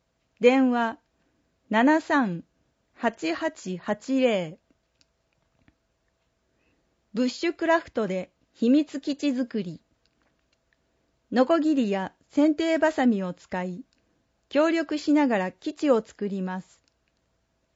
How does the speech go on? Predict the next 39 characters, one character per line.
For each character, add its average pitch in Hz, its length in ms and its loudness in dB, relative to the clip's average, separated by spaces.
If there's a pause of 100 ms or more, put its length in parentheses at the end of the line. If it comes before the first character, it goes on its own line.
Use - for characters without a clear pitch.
(140)
金 311 280 2
属 311 220 0
製 302 260 2
の 294 140 6
マ 285 120 4
ッ 294 80 2
チ 214 200 -10
で 185 240 -4
火 - 160 -8
起 285 140 4
こ 294 100 0
し 247 140 -2
に 208 100 0
も 170 160 -6
挑 196 300 -8
戦。 175 340 -10 (1000)
焚 226 140 0
き 311 160 0
火 302 140 2
を 294 120 2
使 - 240 -2
っ 269 120 -2
た 233 300 -6
軽 302 180 2
食 285 280 -2
も 269 160 2
楽 240 240 -2
し - 100 -6
め 220 160 -2
ま 214 220 -4
す。 - 180 -20 (1500)
対 269 240 4
象、 254 480 -2 (540)
子 240 160 2
供 302 300 6
と 269 340 0
保 226 240 -2
護 277 120 4
者。 175 300 -12